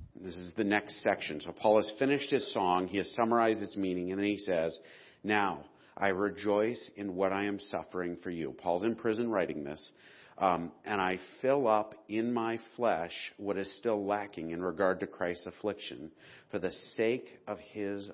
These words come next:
body, which is the church." So Paul is telling them all of this, like, how amazing Jesus is and how Jesus has died for him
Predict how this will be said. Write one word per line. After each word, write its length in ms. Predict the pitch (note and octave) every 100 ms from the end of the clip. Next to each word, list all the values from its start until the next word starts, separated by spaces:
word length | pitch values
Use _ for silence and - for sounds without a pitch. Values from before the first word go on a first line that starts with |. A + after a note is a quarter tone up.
| -
body, 600 | F2+ F2+ E2+ D2+ C#2+ D2 - - - -
which 240 | F2+ F2+
is 160 | E2+ -
the 100 | F2+
church." 320 | - F2 - - - - -
So 160 | C3
Paul 380 | - - D3 D3
is 180 | A#2 - -
telling 340 | - D#3+ D#3 C3
them 160 | G#2 -
all 280 | C3+ D3 D#3
of 120 | B2
this, 180 | B2 -
like, 120 | G#2+
how 220 | - B2+
amazing 840 | A2+ C3 A#2+ B2+ C#3 D3 C3+ C3 A2+
Jesus 360 | A2+ A2+ F#2+
is 160 | G2+ F#2
and 100 | G#2
how 160 | G2+ B2+
Jesus 280 | A#2+ C3+ A#2
has 100 | A2
died 320 | G#2+ B2 A#2
for 100 | A2+
him 200 | G#2 F#2+